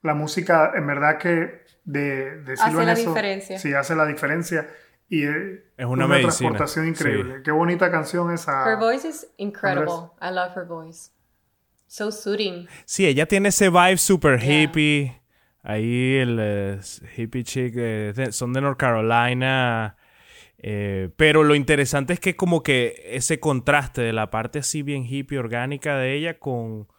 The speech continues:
Speaker 3: una electrónica así, los sintetizadores bien avanzados. Y bueno, ya ellos tienen un par de discos, me parece. Y bueno, el, el álbum nuevo va, está por salir.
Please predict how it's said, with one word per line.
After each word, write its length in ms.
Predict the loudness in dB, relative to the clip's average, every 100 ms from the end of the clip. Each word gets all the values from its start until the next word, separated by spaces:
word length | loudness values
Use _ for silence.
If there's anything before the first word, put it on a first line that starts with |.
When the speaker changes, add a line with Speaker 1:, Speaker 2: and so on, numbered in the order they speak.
| _ _ _
Speaker 3:
una 160 | -12 -6
electrónica 680 | -4 -6 -8 -6 -4 -6 -8
así, 460 | -10 -10 -10 -10 -10
los 180 | -10 -12
sintetizadores 1000 | -12 -12 -14 -12 -10 -8 -6 -4 -4 -4
bien 480 | -6 -6 -8 -12 -14
avanzados. 580 | -8 -6 -8 -8 -10 -10 -14 -20 -20 -20 -20 -10
Y 360 | -6 -2 -2
bueno, 220 | 0 2
ya 100 | 4 2
ellos 160 | 2
tienen 320 | 0 0 0 0
un 520 | -2 -4 -4 -6 -2
par 220 | 0 0
de 120 | 0 0
discos, 340 | -2 -2 -6
me 120 | -6
parece. 360 | -6 -6 -6 -2
Y 40 |
bueno, 220 | 0 2
el, 120 | 0 0
el 140 | 2
álbum 280 | 4 2 2
nuevo 320 | 2 4 4
va, 360 | 6 6 6 2
está 320 | -2 -2 0
por 180 | 0 -2
salir. 480 | -2 0 -2 -4